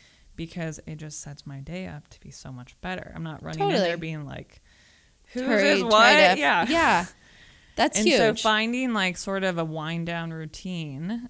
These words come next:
Speaker 1: and then, you know, like, a starting your day routine, I think, is very helpful.
Speaker 2: Well, and I think that there's such, like, comfort and consistency in the routine.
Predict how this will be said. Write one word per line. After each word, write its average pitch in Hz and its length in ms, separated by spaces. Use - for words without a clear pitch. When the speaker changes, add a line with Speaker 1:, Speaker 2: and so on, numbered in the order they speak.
Speaker 1:
and 170 260
then, 160 720
you 190 120
know, 165 300
like, 160 260
a 156 80
starting 156 360
your 156 140
day 151 180
routine, - 360
I 170 100
think, - 380
is 160 160
very 151 360
helpful. - 520
Speaker 2:
Well, 262 100
and 302 100
I 294 80
think 302 220
that 247 160
there's 208 220
such, - 360
like, - 300
comfort 196 480
and 196 100
consistency 208 760
in 214 80
the 214 80
routine. 214 500